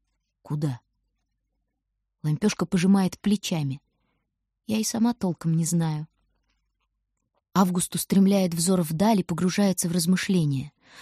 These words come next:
Потом кивает и переводит взгляд, такой знакомый взгляд, на нее, а сам молчит. «Он просит прощения», думает Лампешка,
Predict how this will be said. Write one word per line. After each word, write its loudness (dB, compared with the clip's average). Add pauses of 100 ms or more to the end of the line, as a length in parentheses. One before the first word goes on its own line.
(140)
Потом 6
кивает 2
и 2
переводит 2
взгляд, 0 (260)
такой -2
знакомый 0
взгляд, -2 (400)
на 0
нее, 0 (500)
а -4
сам 0
молчит. -4 (1200)
«Он -2
просит -6
прощения», -4 (400)
думает 4
Лампешка, 0